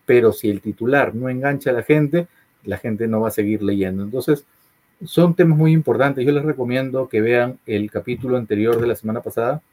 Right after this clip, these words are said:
que hablamos sobre la, los titulares, y también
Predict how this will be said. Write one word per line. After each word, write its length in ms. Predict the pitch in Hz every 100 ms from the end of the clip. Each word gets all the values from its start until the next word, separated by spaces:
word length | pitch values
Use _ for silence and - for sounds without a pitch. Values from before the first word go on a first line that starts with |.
| _ _ _ _ _ _ _ _ _ -
que 100 | 110
hablamos 300 | 113 123 127
sobre 420 | 113 117 123 - _
la, 320 | 117 110 107
los 220 | 104 92 -
titulares, 720 | 92 104 107 147 202 - - _ _ _ _
y 120 | 185
también 540 | 170 139 156 190 208